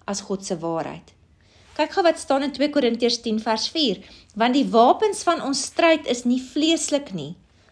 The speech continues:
maar kragtig deur God om vestings neer te werp."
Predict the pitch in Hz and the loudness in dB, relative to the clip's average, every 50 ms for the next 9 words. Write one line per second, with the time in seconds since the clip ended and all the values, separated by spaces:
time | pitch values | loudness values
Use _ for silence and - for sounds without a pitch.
0 | _ - 202 233 247 254 254 - - - 370 359 339 - - - - 349 330 - | _ -2 2 2 2 0 -2 -4 -2 0 2 2 2 0 0 0 0 0 0 0
1 | - 269 269 269 - - - 277 202 175 - - - - - _ _ - 233 233 | 0 0 0 0 -2 -2 0 0 0 0 -2 -8 -20 -20 -20 _ _ -4 -2 -2
2 | 214 - - - 269 254 254 - - 277 262 240 240 - 196 190 190 185 190 - | -2 -2 -2 0 0 0 -2 -4 -4 -2 -2 -2 -2 -2 -2 -2 -2 -2 -4 -6
3 | 196 180 175 151 147 151 - - | -8 -6 -6 -6 -6 -6 -10 -14